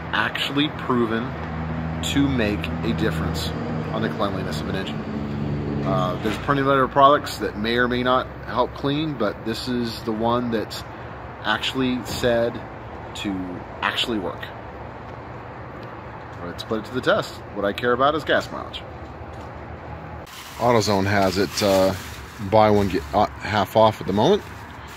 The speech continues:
And last time I bought something by Gumout, Scotty Kilmer was going nuts over it 'cause it had P E A,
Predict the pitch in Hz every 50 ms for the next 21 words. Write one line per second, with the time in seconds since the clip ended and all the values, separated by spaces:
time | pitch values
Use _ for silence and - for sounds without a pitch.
0 | - - - - - - - - - - - - - 92 95 98 95 98 98 98
1 | 98 95 98 95 92 87 87 - - - - - - - - - - - - 104
2 | - 120 123 - - 139 127 120 120 113 104 120 113 - - - 113 - 95 107
3 | 104 104 98 95 127 127 131 127 123 123 123 120 - - - - - - - -
4 | - 135 123 117 110 - - 143 139 135 131 131 117 113 131 127 123 120 120 131
5 | 135 131 - 139 135 123 135 127 - - - 104 87 98 95 85 - - - 135
6 | 120 - 117 113 117 120 127 127 127 127 127 123 120